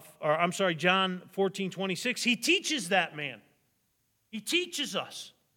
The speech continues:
The Holy Spirit ultimately is our teacher. Someone has said, "The Bible's the only book that you can read where the teacher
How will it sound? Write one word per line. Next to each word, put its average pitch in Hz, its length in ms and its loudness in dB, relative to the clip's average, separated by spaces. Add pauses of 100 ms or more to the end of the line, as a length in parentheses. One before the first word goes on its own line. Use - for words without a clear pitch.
(180)
The 190 80 2
Holy 320 300 8
Spirit 311 520 0
ultimately 262 600 2
is 240 200 -4
our 247 160 0
teacher. 262 640 -4 (180)
Someone 302 320 2
has 247 160 2
said, 302 340 6 (160)
"The 240 80 4
Bible's 277 520 2
the 247 100 -6
only 285 220 -4
book 285 280 -8
that 262 100 -6
you 247 120 -6
can 240 180 -10
read 277 320 0
where 240 200 4
the 214 140 -2
teacher 240 920 2